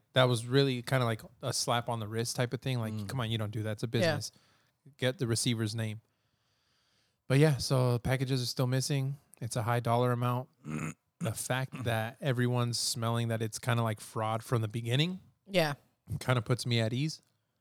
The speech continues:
Speaker 3: Yeah.
Speaker 1: Like, it wasn't a hundred percent my fault. 'Cause at first I was like, "Fuck." <clears throat> Like, all week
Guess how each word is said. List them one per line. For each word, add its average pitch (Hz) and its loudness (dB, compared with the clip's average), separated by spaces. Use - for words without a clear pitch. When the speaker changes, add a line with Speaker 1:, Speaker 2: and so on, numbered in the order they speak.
Speaker 3:
Yeah. 196 2
Speaker 1:
Like, 117 -2
it 113 2
wasn't 113 2
a 107 0
hundred 113 -2
percent 123 -4
my 120 -4
fault. 135 -4
'Cause 131 0
at 113 0
first 139 -2
I 127 -6
was 107 -6
like, 107 -12
"Fuck." - -20
<clears throat> 170 -8
Like, 104 -2
all 117 4
week 117 2